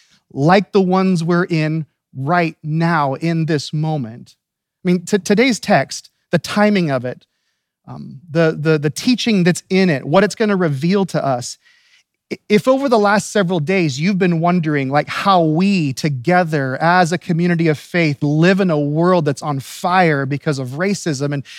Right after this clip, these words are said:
torn apart because of people's brokenness, if that's what you're wondering, then there might not be a better text for us to be reading.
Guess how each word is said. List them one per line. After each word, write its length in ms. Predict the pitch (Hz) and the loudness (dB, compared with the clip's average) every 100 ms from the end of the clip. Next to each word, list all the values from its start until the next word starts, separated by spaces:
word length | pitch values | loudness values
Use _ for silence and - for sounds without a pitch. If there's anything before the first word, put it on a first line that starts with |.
| - | -16
torn 260 | - 208 214 | -2 2 4
apart 380 | 190 - 185 170 | 2 2 2 2
because 300 | 160 170 151 | -2 -2 -4
of 100 | - | -4
people's 340 | 180 160 139 | -4 -4 -6
brokenness, 720 | 117 170 180 160 139 131 - - - - - | -2 -2 0 -2 -2 -4 -6 -14 -20 -10 -2
if 140 | 175 | 0
that's 360 | 151 214 233 - | 2 2 2 -2
what 180 | 247 - | -4 -2
you're 120 | 208 | 0
wondering, 680 | 170 202 208 170 156 143 - _ _ | 2 2 2 2 2 0 -6 _ _
then 200 | 165 185 | 2 4
there 140 | 208 | 4
might 300 | 196 196 269 | 4 4 2
not 220 | 254 226 180 | 2 0 0
be 140 | 208 | -2
a 80 | 170 | -2
better 340 | 135 214 214 | 0 0 0
text 560 | 165 - 196 208 - - | -2 -6 -4 -4 -6 -14
for 260 | - 208 | -10 -4
us 280 | 202 202 - | -2 -2 -4
to 120 | - | -6
be 160 | 190 185 | -4 -2
reading. 540 | 165 226 208 131 113 | -2 -2 -2 -4 -6